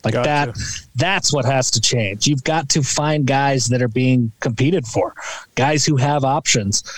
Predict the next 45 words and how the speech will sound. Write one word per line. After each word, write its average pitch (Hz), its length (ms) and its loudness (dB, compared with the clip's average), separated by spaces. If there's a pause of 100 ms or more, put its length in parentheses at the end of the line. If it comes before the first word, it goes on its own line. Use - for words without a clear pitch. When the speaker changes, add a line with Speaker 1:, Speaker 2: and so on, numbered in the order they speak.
(320)
Speaker 1:
and, 165 280 2
and 175 160 0
take 226 220 0
some 220 200 4
risks. - 420 2
That 180 180 0
means, 185 340 2
you 165 80 0
know, 165 120 2
maybe 190 180 2
you 214 100 4
don't 180 240 0
take, 185 300 0
and 135 80 2
with 131 140 2
all 170 140 2
due 156 120 2
respect 156 480 0
to 156 100 0
John 143 340 2
Nelson, 139 360 2
I 113 120 0
hope 131 140 0
he's 123 140 0
great 135 300 -2
this - 240 0
year, 104 260 2 (380)
maybe 185 180 2
you 262 120 4
don't 185 280 0
take 180 260 0
a 131 140 2
super 180 500 2
early 160 280 2
commitment 139 480 -2
from 135 120 0
a 135 60 0
guy 135 180 2
like 139 220 0
John 143 240 0
Nelson 135 380 2
out 123 100 2
of 120 60 -2
Salem 123 340 4
Hills. 165 400 0